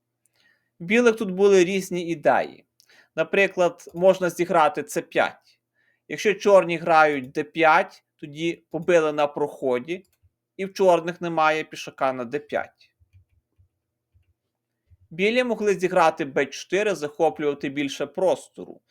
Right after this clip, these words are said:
Слон С сім і навіть Е чотири.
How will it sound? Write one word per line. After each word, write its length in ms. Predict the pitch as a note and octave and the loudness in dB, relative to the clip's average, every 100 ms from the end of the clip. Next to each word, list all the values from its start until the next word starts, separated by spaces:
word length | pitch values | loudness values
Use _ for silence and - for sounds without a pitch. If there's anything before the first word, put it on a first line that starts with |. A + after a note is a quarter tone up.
| _ _ | _ _
Слон 460 | - - F3+ F3+ D#3+ | -16 -4 0 2 0
С 160 | - D3 | -6 -8
сім 480 | - - F#3 G#3+ - _ - | -8 -8 -6 -8 -14 _ -10
і 80 | |
навіть 520 | E3 E3+ D#3 D3+ D3 D#3 | -4 2 2 0 -6 -6
Е 120 | D3 | -6
чотири. 560 | - - F3+ B2+ F2+ | -8 -6 -2 0 -2